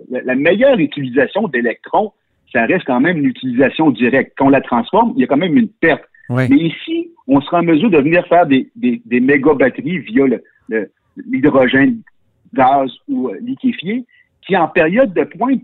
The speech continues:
Speaker 1: pourrait être injecté dans nos systèmes justement pour réduire cette période de pointe-là.
Speaker 2: Mhm.
Speaker 1: Alors, c'est, c'est, c'est l'utilité qu'on, qu'on y voit, entre autres, au Québec.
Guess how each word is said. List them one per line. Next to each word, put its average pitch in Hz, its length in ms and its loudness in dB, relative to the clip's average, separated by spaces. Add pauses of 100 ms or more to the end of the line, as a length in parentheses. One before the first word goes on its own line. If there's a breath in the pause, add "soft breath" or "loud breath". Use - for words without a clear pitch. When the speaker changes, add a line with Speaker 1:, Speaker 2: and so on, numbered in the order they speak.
(100)
Speaker 1:
pourrait 190 360 -2
être 285 120 -6
injecté 139 460 -2
dans 131 120 -4
nos 123 180 -2
systèmes 190 400 -6
justement 131 380 -4
pour 127 260 -4
réduire 156 600 0 (340)
cette - 160 0
période 131 360 2
de 123 100 0
pointe-là. 131 460 0
Speaker 2:
Mhm. 135 220 -2 (280)
Speaker 1:
Alors, 123 300 2
c'est, 139 200 4
c'est, 139 140 -2 (100)
c'est 151 100 4
l'utilité 156 600 -4
qu'on, 151 180 2
qu'on 147 140 4
y 139 100 6
voit, 151 240 4
entre 127 220 -2
autres, 147 180 0
au 120 60 0
Québec. 123 420 0